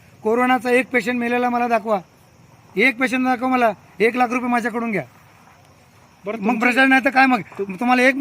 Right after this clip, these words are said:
Speaker 1: एक पीएम दाखवा मला, आपल्या भारतातला एक पीएम दाखवा, पोस्टमॉर्टम रिपोर्ट दाखवा मला पेशंटचा. जर तुम्ही दाखवत असाल तर एक लाख रुपये तुम्हाला बक्षीस देईन.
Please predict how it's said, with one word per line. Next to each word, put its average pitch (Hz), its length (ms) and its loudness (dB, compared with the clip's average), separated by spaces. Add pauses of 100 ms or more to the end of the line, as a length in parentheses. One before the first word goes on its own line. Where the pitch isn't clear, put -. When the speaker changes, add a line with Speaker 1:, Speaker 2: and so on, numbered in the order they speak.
(140)
Speaker 1:
एक 220 280 -2
पीएम 254 280 4
दाखवा 254 180 0
मला, 254 220 2 (560)
आपल्या 220 180 0
भारतातला 214 520 2
एक 240 140 2
पीएम 262 220 2
दाखवा, 214 320 4 (300)
पोस्टमॉर्टम 240 420 0
रिपोर्ट 240 260 -2
दाखवा 233 200 0
मला 226 200 0 (380)
पेशंटचा. 190 440 -4 (360)
जर 233 140 2
तुम्ही 247 260 -2
दाखवत 226 380 0
असाल 240 260 0
तर - 280 -12
एक 226 120 -2
लाख 240 160 4
रुपये 233 220 -6
तुम्हाला 226 220 -2
बक्षीस 214 300 -8
देईन. 180 180 -6